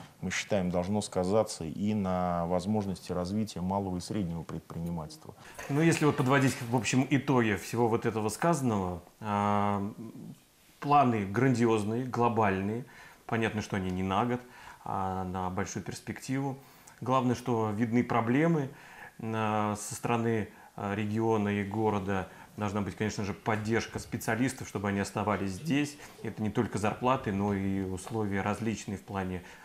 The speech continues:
Speaker 2: а, жилья и всего остального. Главное, что, м, мы это видим, мы это знаем, и мы должны это стараться реализовать.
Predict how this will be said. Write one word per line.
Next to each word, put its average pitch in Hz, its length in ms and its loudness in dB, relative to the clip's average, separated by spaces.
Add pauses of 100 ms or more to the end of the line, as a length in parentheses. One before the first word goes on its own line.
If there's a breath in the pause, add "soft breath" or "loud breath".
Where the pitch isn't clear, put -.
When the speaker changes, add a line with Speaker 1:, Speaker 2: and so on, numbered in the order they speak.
Speaker 2:
а, 98 120 -6
жилья 101 460 0
и 101 100 0
всего 98 240 -8
остального. 123 600 0 (420 loud breath)
Главное, 175 280 4
что, 151 460 4 (240 loud breath)
м, 123 320 4
мы 135 140 6
это 135 160 2
видим, 135 540 2
мы 113 180 0
это 113 160 -6
знаем, 123 520 2 (140)
и 107 160 -4
мы 123 380 0
должны 107 480 0
это 104 300 -4 (180 loud breath)
стараться - 460 -4
реализовать. 98 540 -2